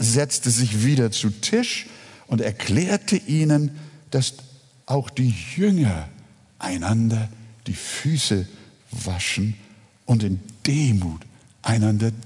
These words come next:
dienen sollen. Und er sagt uns damit auch, dass das auch unsere Haltung sein soll. Einer soll den anderen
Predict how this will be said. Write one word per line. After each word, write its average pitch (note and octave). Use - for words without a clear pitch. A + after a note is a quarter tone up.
dienen B2+
sollen. E2
Und C3+
er B2+
sagt A2
uns G2+
damit F#2
auch, F#2+
dass G#2+
das -
auch A#2
unsere F2
Haltung G2
sein E2+
soll. -
Einer A#2
soll C3
den A#2+
anderen G#2+